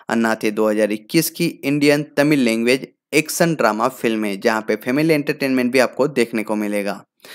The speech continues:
इस फिल्म का जो डायरेक्शन है, वो शिवा ने किया हुआ है। स्टोरी आइडिया शिवा का था, उसके ऊपर डायलॉग्स शिवा, सवारी मुथु, एंथनी भाग्यराज, चंद्रन पच्चीमुथु ने लिखे हुए हैं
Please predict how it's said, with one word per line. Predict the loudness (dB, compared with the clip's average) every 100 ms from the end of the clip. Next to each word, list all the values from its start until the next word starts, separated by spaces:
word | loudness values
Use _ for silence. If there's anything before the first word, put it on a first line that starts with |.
| -20 -18 -2
इस | -2 0
फिल्म | -2 2
का | 4
जो | 2 2 4 4
डायरेक्शन | 2 2 0 0 0
है, | 0
वो | 0 -2
शिवा | -2 -2 0
ने | -2
किया | -4 0 2
हुआ | 4 2 -2
है। | -4
स्टोरी | -8 0 2 4 4
आइडिया | 2 0
शिवा | -2 2 2 4
का | 2
था, | 0 -2 -4 -8 -10 -6
उसके | -4 0
ऊपर | 2 2
डायलॉग्स | 2 4 6 6 4 2 -4
शिवा, | -4 -2 4 4 4
सवारी | 0 0 4 4 4
मुथु, | 0 -4 -2 0 0 -2 -12 -20 _
एंथनी | 0 0 0 -2
भाग्यराज, | -2 -2 4 6 6 2 -4 _ _ _ 2
चंद्रन | 2 4 0 0
पच्चीमुथु | -2 0 0 0 -2 -2
ने | -2 -4 -2
लिखे | -4 0 0
हुए | 0 -2 -4
हैं | -8